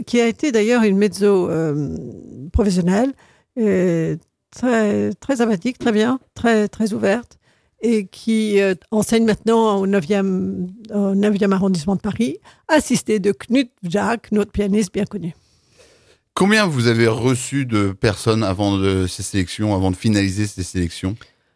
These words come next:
Speaker 1: Alors, cette année, euh, normalement, nous avons environ cent cinquante. Et cette année, nous avons dû en avoir cent vingt, je crois,
Speaker 2: Mhm.
Speaker 1: parce que nous n'avons pas demandé de mezzo. C'est-à-dire que vous avez, dans la voix classique, vous avez soprano,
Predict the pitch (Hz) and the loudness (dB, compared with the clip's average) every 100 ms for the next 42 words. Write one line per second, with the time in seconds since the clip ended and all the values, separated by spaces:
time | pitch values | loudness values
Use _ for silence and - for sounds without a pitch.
0 | _ _ _ _ _ _ - 214 208 202 | _ _ _ _ _ _ -4 0 0 -2
1 | 269 - 269 262 277 311 311 - 285 233 | -4 -2 0 2 2 2 0 -4 -2 2
2 | 202 202 202 392 233 269 269 269 302 254 | 2 2 0 0 2 2 2 2 2 0
3 | 247 226 240 254 214 214 262 214 196 196 | 0 0 0 0 0 -2 -2 -4 -2 -2
4 | - 208 214 269 - _ _ _ _ 233 | -2 -2 -2 -2 -10 _ _ _ _ -2
5 | - - 247 254 285 233 240 220 220 254 | -2 0 2 2 2 0 0 -2 0 0
6 | 226 202 247 233 - - - 220 208 214 | 0 2 2 0 -4 -6 0 2 2 2
7 | 214 - - 226 - 202 101 170 240 - | 0 -2 -4 -4 -2 0 4 6 4 0
8 | 269 269 - 233 233 226 220 208 269 277 | 0 0 0 0 2 2 0 0 0 0
9 | 226 233 214 247 262 214 202 190 226 185 | 0 0 0 0 -2 -2 0 2 2 0
10 | 196 196 - 196 226 - 190 233 214 233 | -2 -2 -2 -2 -2 -2 -6 -2 0 -2
11 | 208 196 202 196 214 - 214 - 247 247 | -4 -2 0 0 -2 -4 -6 -4 -6 -6
12 | 196 202 196 - 277 - 247 202 220 | -6 -2 -2 -2 -4 -4 -2 0 0